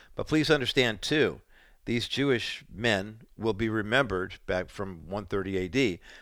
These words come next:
will be remembered for the fact that they tried to do a physical overthrow of the R-, Roman government and it didn't work. And all we have left is evidence that they had some pretty good weapons of war,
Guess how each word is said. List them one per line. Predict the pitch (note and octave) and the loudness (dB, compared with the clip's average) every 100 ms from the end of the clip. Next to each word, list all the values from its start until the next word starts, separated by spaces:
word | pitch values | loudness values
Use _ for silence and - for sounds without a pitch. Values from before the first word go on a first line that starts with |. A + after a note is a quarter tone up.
| - | -4
will | A2 | -2
be | A2+ | 2
remembered | A#2+ G#2+ C3+ C3 | 0 2 0 -2
for | - | -4
the | G#2 | -4
fact | - A2+ G#2+ | 4 4 4
that | G2+ | -2
they | A2 | -4
tried | - A2+ G#2+ | 2 2 2
to | G2+ | 0
do | G#2+ | -2
a | F#2 | 0
physical | C#3+ A#2 - - | 0 0 -4 -2
overthrow | B2 A#2 A2+ A#2 G#2 F#2+ | -2 -2 -2 2 2 2
of | F#2+ | -4
the | F#2+ | -6
R-, | G2+ G#2 | -6 -2
Roman | A#2 G#2 E2+ | 0 0 0
government | A#2+ B2+ F#2 F2+ | 2 2 0 -8
and | A2+ | -10
it | F#2+ | -6
didn't | F#2+ F#2 | -6 -4
work. | A2 F2 - - - _ - _ _ _ - - - | -4 -4 -6 -16 -20 _ -20 _ _ _ -20 -20 -10
And | - | 2
all | C3 E3 | 4 6
we | D#3+ | 6
have | C3+ A2 G#2 | 8 6 6
left | C#3+ B2+ | 6 6
is | A#2 G2+ | 0 2
evidence | B2 C3+ G#2+ G#2+ | 4 4 0 -6
that | - | -6
they | G#2+ A#2+ | -2 0
had | A2+ | 0
some | G2 | -4
pretty | - C#3+ C3 | -2 0 2
good | B2+ | 2
weapons | C3 B2+ A#2+ G2+ | 4 2 -2 -4
of | G2+ | 0
war, | E3 B2+ G2 | 4 6 4